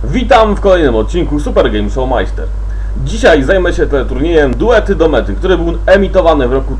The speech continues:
w latach tysiąc dziewięćset dziewięćdziesiąt osiem dwa tysiące na antenie telewizyjnej Dwójki. Program prowadził wtedy znany aktor Mirosław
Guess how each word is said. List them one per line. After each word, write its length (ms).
w 100
latach 280
tysiąc 360
dziewięćset 420
dziewięćdziesiąt 500
osiem 360
dwa 200
tysiące 460
na 120
antenie 380
telewizyjnej 580
Dwójki. 360
Program 340
prowadził 540
wtedy 360
znany 380
aktor 340
Mirosław 680